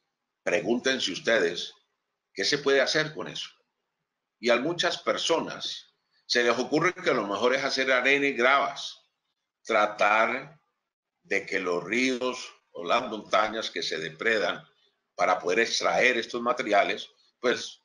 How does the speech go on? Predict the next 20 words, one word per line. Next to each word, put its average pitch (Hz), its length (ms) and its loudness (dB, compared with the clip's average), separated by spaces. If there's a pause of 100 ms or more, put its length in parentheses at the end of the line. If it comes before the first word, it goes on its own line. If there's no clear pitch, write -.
lo 104 320 -2
dejemos 170 560 0
de 120 120 2
hacer - 480 -4 (500)
y 104 160 -4
utilicemos 104 920 -4 (440)
estos 113 340 -6
escombros 117 420 -6
para 95 260 2
ello. - 200 -4 (640)
Sin 143 180 0
embargo, 156 720 0 (200)
la 117 240 0
transformación 87 1200 -2 (680)
de 127 420 2
los 135 400 -2
escombros 85 720 -8 (280)
en 107 200 -8
productos 131 760 2
adecuados 98 1080 0